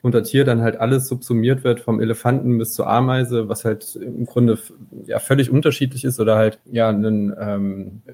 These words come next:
irgend-, irgendein, ein Fisch sicherlich wesentlich anders ist als, äh, als zum Beispiel, also als ein Schimpanse, während halt ein Schimpanse und ein Mensch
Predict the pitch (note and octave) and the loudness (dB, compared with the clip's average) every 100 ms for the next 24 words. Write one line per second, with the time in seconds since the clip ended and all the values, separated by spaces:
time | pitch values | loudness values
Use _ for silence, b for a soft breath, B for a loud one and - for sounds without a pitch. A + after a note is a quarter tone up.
0 | - A#2+ B2 B2 A#2+ A#2+ A2+ A2 G2+ A2 | 0 2 2 2 2 2 4 2 2 0
1 | - C#3 - A#2 C3+ A2+ A2+ - - A2+ | 2 0 0 0 2 2 0 -2 -8 2
2 | B2 C3 A#2 - A#2+ D3 C3+ - B2 - | 4 6 4 2 4 6 4 2 0 2
3 | A#2+ - - - A#2 A#2 - - - A#2 | 2 0 -6 -4 0 0 -2 -8 -4 -4
4 | - A#2+ A2+ A2+ - A#2+ A2 G#2+ A2+ G2+ | 0 2 2 2 0 0 0 0 -2 -2
5 | G#2 - A2+ - G#2 G2+ - G#2+ A2 - | -4 -4 -4 0 0 -2 -8 -10 -6 0
6 | A#2 A#2+ D3+ D3+ C3 A2 A2 A#2 G#2+ G#2+ | 2 4 4 4 4 4 2 0 -2 -2
7 | A2 A2 A#2 A#2 A2 G#2+ A2+ B2+ | -4 -2 -2 0 0 0 0 -4